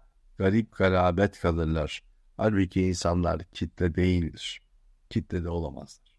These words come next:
Aracı araç olarak bir başka araç uğrunda sarfa zorlamak araç yönetmektir. Zira biz herhangi bir aracı tek başına yönetmekle mükellef olanlar değil.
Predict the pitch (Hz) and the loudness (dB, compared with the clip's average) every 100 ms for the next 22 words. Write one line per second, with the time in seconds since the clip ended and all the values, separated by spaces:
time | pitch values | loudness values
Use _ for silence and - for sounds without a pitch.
0 | _ 143 196 220 208 214 208 214 202 185 | _ 6 8 8 10 8 8 6 4 4
1 | 160 170 156 160 160 156 - 170 156 165 | 4 4 2 0 4 4 4 4 4 4
2 | 160 160 139 139 131 120 139 143 _ _ | 2 0 2 0 2 4 4 0 _ _
3 | _ - 135 131 127 - 143 120 131 131 | _ -4 2 2 2 2 2 2 2 2
4 | 127 123 127 131 - _ _ _ - 123 | 2 2 2 -2 -8 _ _ _ 2 4
5 | 123 120 120 - - _ 98 98 98 98 | 6 4 0 -10 -14 _ -4 -2 0 -2
6 | 95 127 131 - - 82 - - _ _ | -4 0 0 0 -4 -4 -4 -12 _ _
7 | _ _ _ 107 123 98 82 - _ _ | _ _ _ 2 4 4 2 -6 _ _
8 | _ _ _ _ _ _ 113 131 117 - | _ _ _ _ _ _ 2 4 4 -2
9 | - _ - 101 104 123 143 117 104 101 | -16 _ -2 0 4 4 4 4 4 2
10 | - 104 98 95 92 113 - 107 - 104 | 2 2 2 2 0 -2 -2 -2 0 2
11 | 98 98 101 - 98 - 95 90 101 95 | 2 2 -2 -2 -4 -2 -2 0 0 0
12 | 92 92 95 92 92 87 95 95 85 | -2 -2 -2 0 -2 0 0 0 -2